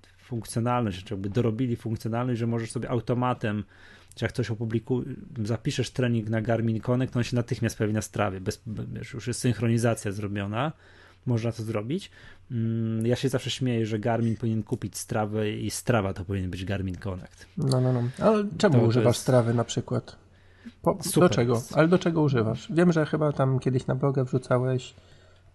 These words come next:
Speaker 2: em, jakiś opis treningu, jakąś mapkę czy,
Speaker 1: Mhm.
Speaker 2: czy coś ze Strawy, ale tak poza tym, do, do czego
Speaker 1: Mm,
Speaker 2: używasz
Speaker 1: naj-,
Speaker 2: Strawy?
Speaker 1: najbardziej mi pasuje, jeżeli chodzi o przeglądanie treningów.
Speaker 2: Aha.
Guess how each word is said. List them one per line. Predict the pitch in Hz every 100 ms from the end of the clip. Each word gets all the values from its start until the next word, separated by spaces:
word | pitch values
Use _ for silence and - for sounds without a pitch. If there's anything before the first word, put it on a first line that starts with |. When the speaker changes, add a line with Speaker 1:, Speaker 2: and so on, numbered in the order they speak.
| -
Speaker 2:
em, | 120 117 117 117 117 120
jakiś | 120 - -
opis | - 131 123
treningu, | - 123 131 127 113 117 139 143
jakąś | 139 123 -
mapkę | 127 139 - 120
czy, | 107
Speaker 1:
Mhm. | 123 123
Speaker 2:
czy | -
coś | - 120
ze | 110 113
Strawy, | - 117 135
ale | 160 175
tak | 180 156 - - 202 - -
poza | 165 151
tym, | 147 110 139
do, | 147
do | 160 170
czego | 180 135
Speaker 1:
Mm, |
Speaker 2:
używasz | 135 - -
Speaker 1:
naj-, | 170
Speaker 2:
Strawy? | - 113 117 131 - -
Speaker 1:
najbardziej | - 165 135 147 143 147 135 139
mi | 131
pasuje, | 139 - 127 117 113
jeżeli | 110 107 107
chodzi | 113 107
o |
przeglądanie | 104 110 104 104 104 101
treningów. | 101 101 95 87 - - - - - -
Speaker 2:
Aha. | 139 120 110